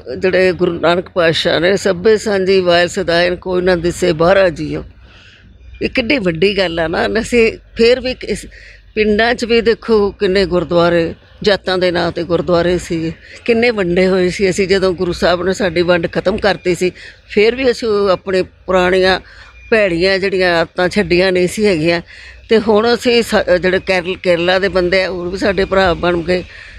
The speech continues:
ਭੈਣ ਭਰਾ ਬਣ ਗਏ। ਜਿਹੜੇ ਮਦਰਾਸ ਦੇ, ਉਹ ਵੀ ਸਾਡੇ ਭੈਣ ਭਰਾ ਬਣ ਗਏ। ਤੋ ਇਹ ਗੁਰੂ ਸਾਹਿਬ ਨੇ ਕੋਈ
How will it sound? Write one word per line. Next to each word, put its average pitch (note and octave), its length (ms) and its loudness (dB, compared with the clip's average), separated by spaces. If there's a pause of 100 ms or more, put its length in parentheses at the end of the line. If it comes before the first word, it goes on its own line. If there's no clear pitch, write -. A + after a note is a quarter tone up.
(160)
ਭੈਣ G3 180 2
ਭਰਾ F3+ 240 0
ਬਣ F3+ 240 0
ਗਏ। F3 240 0 (360)
ਜਿਹੜੇ F#3 180 2
ਮਦਰਾਸ F3 460 2
ਦੇ, F3+ 120 -4
ਉਹ E3+ 80 -2
ਵੀ G3 80 -2
ਸਾਡੇ F3 280 -4
ਭੈਣ F#3 240 -2
ਭਰਾ E3 220 -4
ਬਣ E3+ 220 -4
ਗਏ। E3+ 140 -8 (500)
ਤੋ C4+ 180 2
ਇਹ B3+ 420 2 (120)
ਗੁਰੂ G3+ 160 -4
ਸਾਹਿਬ A#3 360 -2
ਨੇ A#3 240 -2
ਕੋਈ A#3 240 -4